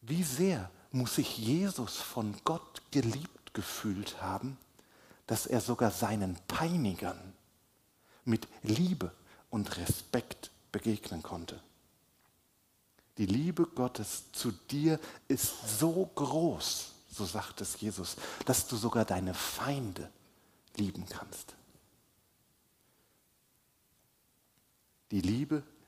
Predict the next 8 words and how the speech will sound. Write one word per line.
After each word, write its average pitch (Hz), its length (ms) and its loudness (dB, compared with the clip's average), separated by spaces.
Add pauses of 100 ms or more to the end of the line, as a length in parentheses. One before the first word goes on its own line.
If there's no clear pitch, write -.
(120)
mit 107 240 0
der 95 100 4
Gott - 340 -2 (260)
dich - 280 -2 (220)
liebt, - 560 -4 (880)
können 107 380 2
wir 98 120 2
so 90 520 -2